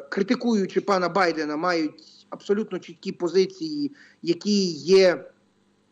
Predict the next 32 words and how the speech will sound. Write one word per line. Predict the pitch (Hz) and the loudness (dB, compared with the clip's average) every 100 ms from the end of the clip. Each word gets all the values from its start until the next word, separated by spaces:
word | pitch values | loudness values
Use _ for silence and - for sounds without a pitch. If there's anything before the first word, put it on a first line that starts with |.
| _ | _
також, | 196 254 214 | -2 2 2
е, | - - - _ 175 160 | 0 -12 -18 _ -4 -2
в | 147 - | -4 -8
підтримку | - 214 233 208 - | -8 0 2 2 -2
України, | 190 196 214 320 311 196 180 | -4 0 0 2 2 2 0
але | 185 185 208 269 220 | 0 0 2 2 0
з | 156 147 143 143 | -6 -16 -18 -12
багатьма | 135 180 165 175 190 240 226 190 | -6 -4 -4 -8 -4 -2 0 -2
додатковими | 165 170 165 214 208 185 180 170 - - _ | -4 -8 -6 -4 -4 -4 -6 -8 -10 -18 _
вимогами. | 214 196 139 123 110 - _ - | 0 2 -2 -8 -16 -20 _ -20
В | - _ | -20 _
першу | 226 208 202 | -2 -2 -4
чергу | 175 254 208 | 0 2 2
щодо | - 190 185 175 - _ - | 0 -4 -2 -4 -8 _ -4
цільового | 233 226 214 196 190 | 0 2 6 6 4
контролю | 220 196 254 240 | 0 2 2 2
за | 185 | -2
цільовим | 180 196 214 | -2 0 2
використанням | 196 185 180 196 180 175 | 0 -4 -4 -2 -4 -4
коштів. | 175 143 - _ _ _ _ _ _ _ _ _ _ _ - | -6 -8 -10 _ _ _ _ _ _ _ _ _ _ _ -4
А | |
ми | 185 226 | 0 2
ж | |
розуміємо | 214 208 226 202 190 | 2 0 2 0 0
з | |
вами, | 208 277 220 | 0 0 -2
що | 196 | -4
будь-який | 190 214 | 0 0
контроль — | 208 190 220 247 247 | 0 -4 2 2 2
це | 180 | -8
час. | - 127 - - _ _ _ _ _ _ _ _ _ _ _ _ _ - | -8 -8 -10 -20 _ _ _ _ _ _ _ _ _ _ _ _ _ -2
Тому, | 196 269 302 262 | 4 4 4 0